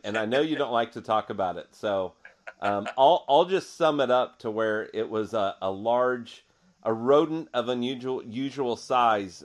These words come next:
Speaker 1: uh, grilled in a skillet, um, all pieced together.
Speaker 2: That's right, and it was completely whole on the plate, including teeth and tail, and even some fur was still on it.
Speaker 1: You
Speaker 2: Which
Speaker 1: know,
Speaker 2: really added to the whole lack of enjoyment <laughs>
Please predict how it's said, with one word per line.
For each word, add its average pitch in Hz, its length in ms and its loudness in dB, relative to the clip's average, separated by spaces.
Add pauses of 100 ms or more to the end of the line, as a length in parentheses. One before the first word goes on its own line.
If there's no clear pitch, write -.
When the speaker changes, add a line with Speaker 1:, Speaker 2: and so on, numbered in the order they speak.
Speaker 1:
uh, 98 360 0 (240)
grilled 117 320 -2
in 110 100 -2
a 90 60 -6
skillet, 117 500 -4 (300)
um, 92 420 -6 (160)
all 107 280 0
pieced - 380 -16
together. 92 380 -6 (1120)
Speaker 2:
That's 113 300 -10
right, 107 300 -6
and 107 80 -12
it 110 100 -16
was 110 300 -20
completely 143 580 -14
whole 123 340 -10
on 110 100 -14
the 104 60 -16
plate, 87 380 -12
including 107 680 -16
teeth - 440 -18 (140)
and 90 160 -14
tail, 101 580 -8 (340)
and 95 80 -8 (120)
even 92 140 -16
some - 240 -20
fur 92 400 -12
was 87 100 -20
still 82 260 -16
on 78 140 -10
it. 78 100 -20 (320)
Speaker 1:
You 113 120 -4
Speaker 2:
Which 107 80 -4
Speaker 1:
know, 104 100 -2
Speaker 2:
really 110 200 -6 (200)
added 110 220 -14
to - 100 -20
the 101 60 -10
whole 90 580 -12 (340)
lack 87 220 -10
of - 60 -18
enjoyment - 580 -2 (100)
<laughs> - 80 4